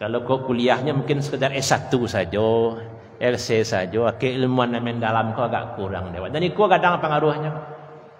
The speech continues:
Sampai di mana keilmuan seseorang tu kadang pengaruhnya. Nah, karena ada dalam kaedah pendidikan itu kullama kana ihatatul muallim bi maddati awsa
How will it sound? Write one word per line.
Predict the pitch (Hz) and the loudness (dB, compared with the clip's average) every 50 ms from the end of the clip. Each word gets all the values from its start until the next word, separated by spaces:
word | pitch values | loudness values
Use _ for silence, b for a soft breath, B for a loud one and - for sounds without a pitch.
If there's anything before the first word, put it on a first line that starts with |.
| - - - - - - - - | -20 -20 -20 -20 -20 -20 -16 -12
Sampai | 131 123 107 131 127 127 | -12 -10 -6 -6 -6 -4
di | 131 | -4
mana | 131 131 135 143 156 156 156 | -2 0 2 4 4 4 2
keilmuan | 156 151 143 143 135 135 135 139 143 131 123 | 2 0 2 2 4 4 6 6 6 4 4
seseorang | - 131 - - 131 123 131 127 123 120 113 | 2 -2 -2 0 2 4 4 4 4 4 0
tu | 131 143 | -2 0
kadang | 135 127 120 123 131 131 127 110 | 2 2 2 4 2 0 0 0
pengaruhnya. | 127 123 117 117 117 123 117 120 123 - 65 - - - - - - - b b b b b b - - - - | -2 -2 0 0 0 0 -2 -4 -6 -8 -10 -12 -14 -18 -20 -20 -20 -20 b b b b b b -20 -20 -14 -10
Nah, | 104 95 95 92 95 | -8 -8 -8 -8 -8
karena | - - 117 127 139 139 135 123 | -6 -6 -4 -2 0 0 2 2
ada | 127 143 139 131 127 | 2 2 2 2 2
dalam | 113 123 120 120 117 117 120 117 | 2 0 0 0 0 0 -2 -2
kaedah | 123 120 113 120 127 113 - - | -4 -4 -4 -4 -4 -4 -4 -4
pendidikan | 123 117 120 120 113 113 110 - 127 110 110 | -4 -4 -4 -4 -4 -6 -6 -6 -6 -6 -6
itu | 107 - - 147 143 143 - | -6 -4 -4 -4 -4 -2 2
kullama | 151 147 143 135 139 135 131 131 131 127 123 120 120 - | 4 4 6 6 6 4 4 4 2 2 2 2 0 2
kana | - 151 147 147 147 143 139 135 135 139 - | 6 8 8 8 8 6 4 2 -2 -2 -4
ihatatul | 135 120 - - 143 143 147 147 147 147 135 135 - - 147 139 131 131 | -4 -6 -2 2 4 6 6 6 4 4 2 2 2 2 2 2 2 2
muallim | 127 127 123 131 151 151 147 143 139 135 127 | 2 4 4 4 4 4 4 2 0 0 0
bi | 120 131 127 | 0 -2 0
maddati | 135 143 165 143 135 131 131 127 - 135 135 | 2 2 2 2 2 0 -2 0 0 0 0
awsa | 131 123 147 156 151 156 156 202 196 | 4 4 4 4 4 6 6 6 6